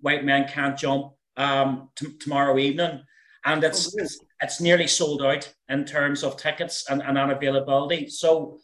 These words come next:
Speaker 1: what we were thinking, and if you were happy enough with, was that we were gonna talk a wee bit about White Men Ju-, Can't Jump and about your experiences with it.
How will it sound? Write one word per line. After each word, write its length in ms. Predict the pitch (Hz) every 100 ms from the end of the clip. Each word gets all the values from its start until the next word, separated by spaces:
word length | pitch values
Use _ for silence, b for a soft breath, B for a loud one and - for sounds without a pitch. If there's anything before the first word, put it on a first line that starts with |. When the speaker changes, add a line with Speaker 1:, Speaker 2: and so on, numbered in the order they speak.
| B B _ _ _
Speaker 1:
what 180 | 175 170
we 140 | 202
were 100 | 233
thinking, 380 | 233 180 175 185
and 180 | 170 160
if 140 | 160
you 120 | 175 165
were 80 | 160
happy 320 | 156 156 156
enough 340 | 147 151 151
with, 260 | 139 135 -
was 240 | 147 151 151
that 220 | 151 147 -
we 100 | 160
were 100 | 156
gonna 180 | 180 214
talk 220 | 185 175
a 40 |
wee 100 | 147 147
bit 140 | -
about 220 | - 147 - - _
White 260 | 160 165 165
Men 240 | 165 160
Ju-, 220 | 151 165 -
Can't 240 | 160 151
Jump 200 | 160 156
and 100 | 147
about 240 | 135 151 147
your 120 | 143
experiences 680 | 143 - 151 160 165 175 180
with 200 | 165
it. 100 | 160